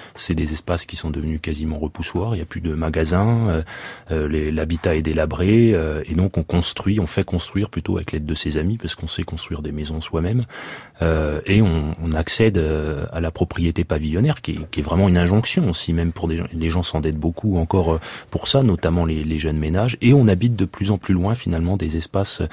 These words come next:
où on est censé, euh, aller tous les jours, le travail, l'école, euh, tout se délocalise, et c'est ça aussi qui fait que on est, euh, dans des, dans des espaces où, euh, l'interconnaissance peut paraître pesante, parce qu'on est, si on a de moins en moins les,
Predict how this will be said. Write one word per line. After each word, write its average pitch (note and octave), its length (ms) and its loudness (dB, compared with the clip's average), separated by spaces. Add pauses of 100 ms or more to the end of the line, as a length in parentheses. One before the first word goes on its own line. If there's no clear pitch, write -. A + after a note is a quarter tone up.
(280)
où F2 100 2
on E2+ 100 2
est E2+ 100 2
censé, F2+ 520 0
euh, D2+ 280 -2
aller E2 200 0
tous - 140 -8
les E2+ 120 2
jours, B2+ 280 0
le D2+ 120 -4
travail, D#2+ 440 -4
l'école, E2 460 -4
euh, D2+ 260 -6
tout E2+ 120 -8
se - 160 -6 (180)
délocalise, F2 800 -2
et E2+ 40 2
c'est - 120 -4
ça C3+ 180 2
aussi B2+ 220 -2
qui - 140 -10
fait A#2+ 180 2
que F2+ 180 2 (520)
on E2 160 2
est, G#2+ 240 6
euh, D#2+ 300 2
dans F2 140 0
des, D#2+ 340 -2
dans E2+ 140 0
des D#2 200 0
espaces G#2+ 500 0
où, F#2+ 240 2
euh, D#2 540 -4
l'interconnaissance E2+ 840 -2
peut E2 400 -2 (100)
paraître F2 380 -2
pesante, F#2+ 540 0
parce - 180 -8
qu'on E2 140 -6
est, D#2 60 -4
si - 160 -8
on D#2+ 80 -4
a D#2 100 -6 (200)
de D#2+ 100 -8
moins E2+ 240 -4
en F2 40 0
moins F2 180 0
les, D#2 160 -4